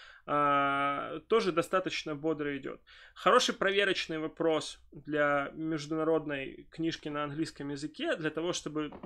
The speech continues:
планировать её, заплантить в такие широкие массы, это хорошо ли она будет продаваться на вокзалах и в аэропортах. Вот если да, там это книги, мы щас говорим, там, из области,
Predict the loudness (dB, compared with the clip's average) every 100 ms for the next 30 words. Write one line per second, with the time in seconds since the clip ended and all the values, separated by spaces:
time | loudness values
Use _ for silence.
0 | -18 -4 0 2 2 2 0 0 0 0
1 | -4 -8 -2 0 0 -2 -10 -14 -8 0
2 | 2 0 -2 -8 -2 0 -2 -4 -16 _
3 | -12 -4 2 2 2 -2 2 2 2 0
4 | -6 -8 -20 -20 -6 0 4 4 4 0
5 | 0 6 6 6 4 2 0 0 -4 -2
6 | -2 -4 -4 -6 -4 -4 2 4 4 0
7 | -4 -4 -2 -4 -4 -8 -6 -12 -12 _
8 | _ _ -20 -20 -20 -12 2 2 2 -6
9 | -2 0 2 4 8 8 6 -2 _ _
10 | _ _ 0 4 4 2 -2 -2 -2 -2
11 | 0 0 0 -4 0 2 4 2 -2 -6
12 | -2 -2 -2 -6 -6 -8